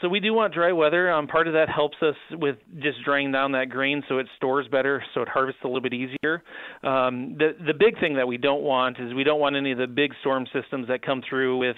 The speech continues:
uh, either hail or high wind. Um, that, that, um, really, um, slows us down in, in a number of ways, because if we get, um, stalk lodging, or if we even have the ears, uh, falling off the, the plant, you know, then we just have,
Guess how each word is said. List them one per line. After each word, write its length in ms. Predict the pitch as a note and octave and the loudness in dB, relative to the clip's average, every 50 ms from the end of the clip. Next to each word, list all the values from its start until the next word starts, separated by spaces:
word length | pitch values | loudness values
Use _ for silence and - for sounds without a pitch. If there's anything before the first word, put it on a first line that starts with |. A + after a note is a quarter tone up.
| - - | -4 -4
uh, 220 | C#3+ B2+ A#2+ B2 | -2 0 0 0
either 260 | B2+ C3+ B2+ B2 B2 | 0 -2 -2 -2 -2
hail 340 | G#2+ G2+ C3+ C3 C3+ B2+ B2 | -2 0 0 2 2 2 2
or 120 | B2 A2+ A2 | 2 0 0
high 160 | B2+ B2 A#2 | 0 0 0
wind. 400 | A2+ A#2+ B2 A2+ A2 A2+ A2 - - - - - - - - - | 0 0 -2 -2 -2 -4 -8 -10 -14 -16 -16 -16 -16 -16 -10 -6
Um, 760 | B2+ A#2+ A#2 A#2 A2+ A2+ B2 B2+ B2 - - - D3+ F3 D#3 D#3 | -4 -2 -2 -2 -2 -4 -6 -10 -12 -12 -12 -12 -12 -10 -4 0
that, 280 | D#3 C#3 D3 C#3+ D3+ D3+ | 0 2 0 0 0 0
that, 600 | D3 C#3+ C#3+ - _ _ _ _ - - E3 C#3+ | 0 0 0 -2 _ _ _ _ -12 -6 -4 -2
um, 380 | C3 B2 B2 C3+ - - - - _ _ _ - | -2 -2 -4 -6 -8 -14 -16 -20 _ _ _ -8
really, 440 | F3 D#3+ E3+ F#3 F#3 F3 D#3 B2 - - - D3 | -4 -2 0 2 2 2 2 0 -4 -8 -6 -4
um, 340 | D3 B2+ B2 A#2+ A2 A2 - - - - - - - | -2 -2 -2 -2 -4 -10 -18 -18 -20 -20 -20 -14 -4
slows 220 | - E3+ D#3+ D3 C3+ | 0 0 2 2 0
us 140 | C3 B2+ C#3 | -2 0 2
down 200 | D3 C#3 C3+ C3+ | 2 2 2 2
in, 140 | C3 C3 | 0 -2
in 200 | - - D#3 C3+ | -2 -2 -2 -2
a 60 | C3 C3 | 0 0
number 280 | C#3+ C#3+ C#3 C#3 B2+ | 0 0 2 0 0
of 60 | A#2 | 2
ways, 260 | C3 C3+ B2+ B2+ B2 A2+ A#2 B2 A#2+ | 2 2 2 2 0 -2 -6 -12 -12
because 240 | B2+ - - D3 B2 | -10 -6 -4 -4 -2
if 140 | C3 B2 B2 | -2 -4 -4
we 80 | C3+ B2+ | -4 -4
get, 240 | B2 B2+ B2 - - - - - - - - - | -2 -2 -2 -2 -4 -8 -16 -18 -18 -16 -10 -6
um, 180 | C#3 B2 A#2+ A#2 - | -4 -4 -4 -4 0
stalk 280 | - D3+ C#3 C3+ - - | 2 4 4 4 4 2
lodging, 640 | B2+ B2 B2 B2+ B2 A#2+ B2 B2+ B2 B2 B2 C3 | 2 2 2 2 0 0 -2 -2 -2 -2 -2 -2
or 300 | A#2 B2+ C3 B2+ B2+ B2 | -2 0 2 2 2 2
if 80 | A#2 - | 0 -2
we 160 | C#3+ C#3 C#3+ D3+ | -4 -2 -2 0
even 160 | C#3+ C#3 B2 | 0 0 0
have 160 | C3 C3 A#2+ | 0 0 0
the 60 | B2 | -2
ears, 320 | C3 C3 C3+ C3+ C3+ B2+ A#2+ A#2 B2+ C3+ | -2 -2 0 0 0 -2 -4 -4 -2 0
uh, 140 | B2 A#2 A2 - - | 0 0 0 0 0
falling 260 | C#3 B2+ B2 B2 B2 | 2 2 2 0 0
off 200 | B2 B2 B2+ B2+ - - | 0 0 -2 -2 -4 -4
the, 340 | B2+ B2 A#2+ A#2 A#2 - - - - | -2 -2 0 -2 -2 -4 -8 -10 -10
the 80 | C3 A#2+ | -10 -10
plant, 460 | - - D#3 D3 C#3 C3 B2 A#2+ - - - - - - - - - - | -6 -2 0 0 0 0 -2 -4 -6 -12 -20 -18 -16 -16 -16 -16 -14 -6
you 100 | - C#3 | -4 -2
know, 100 | C#3 C#3 | 0 0
then 160 | C3+ C#3+ C#3+ C#3+ | 2 0 0 0
we 80 | C#3 | 0
just 160 | C3 C#3 B2+ | -2 -2 -2
have, 160 | - C#3 B2+ | 0 0 -2